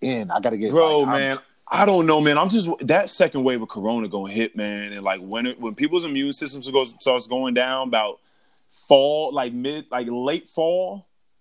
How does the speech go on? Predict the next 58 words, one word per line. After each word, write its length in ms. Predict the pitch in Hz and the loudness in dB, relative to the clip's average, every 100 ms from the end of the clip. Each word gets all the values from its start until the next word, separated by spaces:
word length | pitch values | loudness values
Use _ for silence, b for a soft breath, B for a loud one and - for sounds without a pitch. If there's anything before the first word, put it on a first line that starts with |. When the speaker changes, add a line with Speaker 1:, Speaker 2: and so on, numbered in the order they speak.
| _ _ - | _ _ -4
Speaker 2:
or, 120 | 139 | -2
you 140 | 156 | -2
know, 100 | 156 | -2
when 180 | 156 147 | 0 -2
we 60 | 165 | 0
start 240 | 160 143 | 0 0
catching 280 | - 151 151 | -2 -8 -6
that 200 | 135 120 | -4 -4
wind, 320 | 123 147 160 | -4 -4 -6
it's 140 | 147 160 | -6 -2
not, 180 | 143 127 | -2 -2
like, 180 | 110 | -6
cool 320 | - 156 147 139 | -4 -2 -2 -2
fall 380 | 156 147 147 | 0 0 0
anymore 460 | 147 147 147 151 151 | -4 -6 -6 -4 -4
where 180 | 120 113 | -4 -6
it's 140 | 104 | -8
warm 400 | 104 127 131 131 | -4 -2 -2 -4
and 100 | 127 | -4
we're 80 | 127 | -4
getting 220 | 135 131 | -2 -4
a 40 | 139 | -4
Speaker 1:
Wow. 100 | 151 | -2
Speaker 2:
breeze. 420 | 147 151 151 - b b - | -2 -2 -6 -10 b b -4
It 100 | 117 | 0
starts 260 | 135 139 127 | 2 2 2
getting 220 | 139 120 | 0 0
cold. 540 | - 135 147 151 139 | 2 4 4 0 0
People 200 | 147 139 | 0 0
start, 380 | 139 143 139 127 | 2 4 4 2
you 140 | 135 | 0
know, 160 | 135 135 | 2 2
losing 340 | 127 139 135 | 4 0 0
their 120 | 135 131 | -2 0
immune 300 | 131 147 143 | -2 -2 -4
system. 480 | - 147 160 156 b b b b _ _ _ - | -4 -6 -6 -8 b b b b _ _ _ 0
So 180 | - | 4
you 220 | 185 285 - | 6 4 2
only 220 | 311 208 | 2 2
gotta 280 | 175 170 117 | 2 2 0
go 200 | 139 185 | -2 -2
to 80 | 107 | -2
work, 360 | 120 285 135 | -2 -2 -2
but 180 | 117 110 | -4 -4
for 80 | 107 | -6
so 220 | - 110 | -6 -4
long, 440 | 101 127 113 98 | 0 0 -2 -6
really. 300 | 90 135 123 | -6 -4 -2
You 120 | 107 202 | -4 -2
just 120 | - | 0
gotta 160 | 101 - | -2 -2
stick 240 | - 107 | -6 -2
it 80 | 98 | 2
out 220 | 143 - | 2 2
for 60 | 107 | -4
a 20 | |
little 200 | 95 85 | -4 -4
while. 260 | 78 - | -6 -6